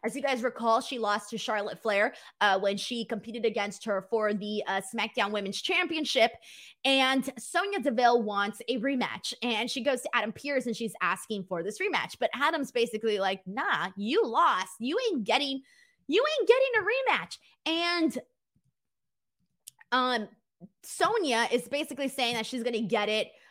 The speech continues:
Um, she's gonna get it. She, that's what she wants, so she's going to make it happen. Well, we end up getting, after a commercial break, we end up getting, uh, Sonya Deville and Charlotte Flair,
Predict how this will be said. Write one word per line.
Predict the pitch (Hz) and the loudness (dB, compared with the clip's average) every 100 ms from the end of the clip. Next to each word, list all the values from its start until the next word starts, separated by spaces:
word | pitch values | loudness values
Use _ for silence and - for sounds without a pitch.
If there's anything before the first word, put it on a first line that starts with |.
| _ | _
Um, | 202 196 190 190 185 - _ _ _ _ _ _ _ _ _ - | 2 6 6 4 2 -10 _ _ _ _ _ _ _ _ _ -12
she's | - 302 | -2 -2
gonna | 220 262 | 0 0
get | 240 190 | 2 0
it. | 135 | -2
She, | - 247 | -8 -2
that's | 214 220 | 0 0
what | 262 - | -4 -6
she | 233 | -4
wants, | 214 202 - | -2 -2 -4
so | |
she's | 185 196 - | -8 -10 0
going | 220 214 | 0 0
to | 214 | -4
make | 202 180 | -4 -4
it | 180 | -4
happen. | 185 151 - - _ - _ | -4 -8 -8 -20 _ -20 _
Well, | 202 233 233 | 0 6 6
we | 233 277 - | 4 -2 -2
end | 311 339 | -2 -2
up | 349 | -2
getting, | 262 247 247 247 - | -2 0 0 -4 0
after | 214 226 247 240 - | -2 -2 -2 -4 -4
a | |
commercial | 220 226 220 220 220 | -6 -4 -4 -2 -4
break, | 196 202 269 | 0 0 0
we | 233 262 | -2 -2
end | 240 247 | -2 0
up | 208 | 0
getting, | 254 233 240 233 | 0 0 0 -2
uh, | 208 202 190 190 180 170 - _ | -2 2 2 4 2 0 -4 _
Sonya | - - 262 262 | -12 -4 -2 0
Deville | 233 190 208 226 | 0 2 2 2
and | 220 214 | 0 -4
Charlotte | - 214 202 190 | 0 0 0 -2
Flair, | 208 214 269 | 0 0 -2